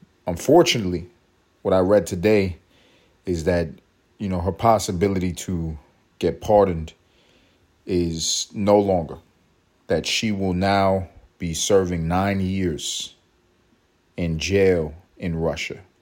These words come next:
And that's fucking mind-blowing. That she is,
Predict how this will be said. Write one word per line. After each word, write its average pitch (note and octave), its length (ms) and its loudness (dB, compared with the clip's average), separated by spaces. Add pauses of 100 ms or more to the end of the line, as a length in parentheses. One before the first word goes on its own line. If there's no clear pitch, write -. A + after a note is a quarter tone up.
(1200)
And G2 160 -2
that's E3+ 240 4
fucking B3 420 2
mind-blowing. E2 840 -2 (800)
That F2+ 160 0
she D3 260 0
is, A#2+ 260 -2